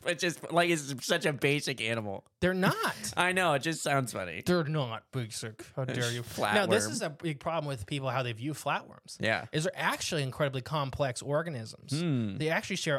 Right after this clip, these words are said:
Speaker 2: almost all of our same organ groups with us, which is very odd for an invertebrate.
Speaker 1: Yeah, it is.
Speaker 2: They're vas-, they're, they're very similar to us and how they're set up.
Speaker 1: Hmm.
Speaker 2: Which is when they're,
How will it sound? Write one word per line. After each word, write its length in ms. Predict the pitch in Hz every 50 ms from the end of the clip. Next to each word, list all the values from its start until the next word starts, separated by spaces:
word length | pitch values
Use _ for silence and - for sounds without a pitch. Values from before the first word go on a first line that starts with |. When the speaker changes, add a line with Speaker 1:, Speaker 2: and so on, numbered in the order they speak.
| - 143
Speaker 2:
almost 300 | 151 156 151 139 - -
all 240 | 147 147 143 147 156
of 80 | 151
our 160 | 143 135 135 135
same 240 | - 135 127 127 -
organ 500 | 127 139 147 135 139 135 131 127 135 139
groups 420 | 120 120 117 - - - - - - _ - -
with 140 | - 147 135
us, 400 | 139 127 113 - - - - - _ _ _ _ _ _ _ _ _ _ _ _ _ _ _ -
which 260 | 160 160 160 - -
is 160 | 160 151 135
very 300 | 135 123 160 170 175 170
odd 280 | 151 151 151 156 147 -
for 120 | - 135
an 80 | 135 131
invertebrate. 640 | 123 120 131 135 131 123 120 98 - - - - - _ _ _ _ -
Speaker 1:
Yeah, 220 | 101 101 98 104
it 80 | 104 101
is. 340 | 98 101 117 - - - - _ _ _
Speaker 2:
They're 120 | 156 147 143
vas-, 320 | 123 147 160 170 - -
they're, 240 | - 143 139 139 131 139 - -
they're 140 | 160 151 131
very 200 | 151 156 180 175
similar 360 | - - - 165 156 139 127
to 120 | 127 113 120
us 320 | 117 110 - - - - - _ _ _ _ _
and 240 | - 143 143 139 135 120
how 100 | 139 139
they're 140 | 131 131 117
set 220 | - - 135 123
up. 200 | 117 107 - - - - - _ _
Speaker 1:
Hmm. 180 | - 101 104 92 - 113 - _ _ _ _ _ _
Speaker 2:
Which 240 | - 156 143 - 151
is 160 | 143 127 143
when 180 | 147 143 139
they're, 220 | 127 131 131 135